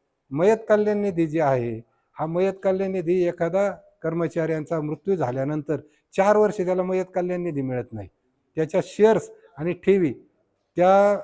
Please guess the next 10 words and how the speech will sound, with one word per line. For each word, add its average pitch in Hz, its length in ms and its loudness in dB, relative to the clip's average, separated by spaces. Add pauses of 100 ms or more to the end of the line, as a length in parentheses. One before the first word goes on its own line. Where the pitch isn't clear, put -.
(140)
वारसांना 165 680 -2
मिळण्याची 190 460 0
गरज 185 280 2
असते, 135 340 -6 (720)
त्या 160 100 0
मा-, 156 300 0 (180)
व्यक्तीचं 156 680 -2
निधन 147 260 2
झाल्यानंतर. 120 480 -4 (380)
परंतु 196 560 0